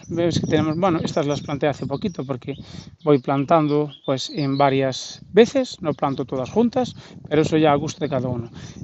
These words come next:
Esas las voy a poner también en cartones. Veis que estas las planté un poquito más tarde, pero de momento, pues, van bastante bien. Aquí las veis. Es sucio de tierra, pero bueno,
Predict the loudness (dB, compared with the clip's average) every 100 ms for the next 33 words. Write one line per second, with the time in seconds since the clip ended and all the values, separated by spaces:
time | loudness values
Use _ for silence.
0 | -4 -2 0 0 2 4 4 4 -2 0
1 | 0 2 4 4 0 -2 -2 0 2 2
2 | 4 4 4 0 0 -2 -2 0 0 0
3 | 0 0 0 -2 -2 -4 -4 2 4 4
4 | -2 -6 -12 -20 -20 _ _ 2 4 6
5 | 4 4 2 4 4 6 4 4 0 -2
6 | -2 -2 -2 -2 -4 -8 _ _ _ -20
7 | -20 -20 -20 -20 _ _ _ _ _ _
8 | _ _ _ _ _ _ _ _ -12 -6
9 | -6 -6 -8 -12 -10 -12 -14 -20 -20 _
10 | _ -20 _ -20 _ -20 -16 -10 -8 -4
11 | -4 -4 -4 -6 -2 0 0 -2 -4 -10
12 | -16 -16 -16 -16 -16 -18 -10 -2 0 0
13 | -2